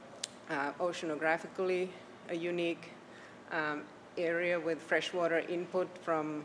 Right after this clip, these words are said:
rivers and ice melt, and, um, is likely to undergo some significant changes in the future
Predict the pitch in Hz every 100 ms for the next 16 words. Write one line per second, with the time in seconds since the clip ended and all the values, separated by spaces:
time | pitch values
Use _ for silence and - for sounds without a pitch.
0 | 151 156 170 175 170 175 - 156 151 151
1 | 147 - - - 170 175 175 185 185 202
2 | - - 165 147 147 151 151 151 151 -
3 | - - - 175 160 143 - - 175 170
4 | 180 175 175 - 160 160 156 - 160 160
5 | 143 156 156 151 165 151 151 147 - -
6 | - - - - - - - 180 180 175
7 | - 165 160 180 175 185 180 165 156 156
8 | 170 165 180 170